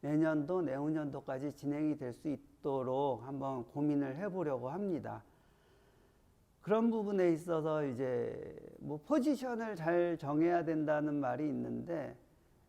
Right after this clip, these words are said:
작가의 포지션도 잘 정해야 되지만은 갤러리의 포지션도 잘 정해야 되는 것이 맞을 것 같습니다. 그 포지션에 있는 부분에 대해서는,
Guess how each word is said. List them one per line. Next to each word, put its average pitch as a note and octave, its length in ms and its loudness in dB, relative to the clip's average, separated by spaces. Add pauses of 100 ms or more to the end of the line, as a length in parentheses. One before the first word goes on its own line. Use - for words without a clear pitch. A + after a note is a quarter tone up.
작가의 G3 460 0
포지션도 F3 580 0
잘 C#3+ 260 -2
정해야 C#3 460 -2
되지만은 A#2 760 -4 (180)
갤러리의 F3 800 -2
포지션도 F3+ 680 -2
잘 D#3 500 2
정해야 D3 480 -4
되는 C3+ 280 -6
것이 C3 240 -6
맞을 A#2+ 320 -4
것 C3+ 100 -10
같습니다. A2+ 640 -6
그 C3 160 -8 (160)
포지션에 F3+ 800 0
있는 C#3+ 360 2
부분에 C#3 440 -2
대해서는, A#2+ 760 0